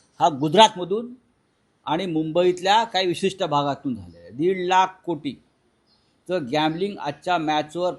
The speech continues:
भारत पाकिस्तान झालेलं आहे. याच्यामध्ये मोठ्या प्रमाणामध्ये भारतीय जनता पक्षाचे लोक इन्व्हॉल्व आहेत,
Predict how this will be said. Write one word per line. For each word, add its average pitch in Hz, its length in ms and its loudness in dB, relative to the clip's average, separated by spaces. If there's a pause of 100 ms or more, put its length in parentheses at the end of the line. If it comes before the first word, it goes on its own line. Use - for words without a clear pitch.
भारत 143 360 -8
पाकिस्तान 151 520 -6
झालेलं 143 400 -2
आहे. 226 140 -2 (400)
याच्यामध्ये 165 560 0
मोठ्या 151 360 0
प्रमाणामध्ये 170 640 -2
भारतीय 131 400 -6
जनता 147 240 -2
पक्षाचे 147 460 -8
लोक 147 180 -6
इन्व्हॉल्व 127 360 -6
आहेत, 98 100 -18